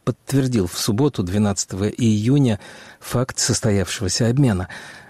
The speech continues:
Глава мид Азербайджана заявил, что переданные армянской стороной карты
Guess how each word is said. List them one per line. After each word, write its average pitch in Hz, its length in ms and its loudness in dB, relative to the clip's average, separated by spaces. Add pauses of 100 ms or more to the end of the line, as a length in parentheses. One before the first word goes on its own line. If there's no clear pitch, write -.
Глава 147 380 2
мид 151 260 2
Азербайджана 123 840 2
заявил, 107 360 2
что - 200 -4
переданные 107 760 2
армянской 110 600 0
стороной 104 480 0
карты 139 440 0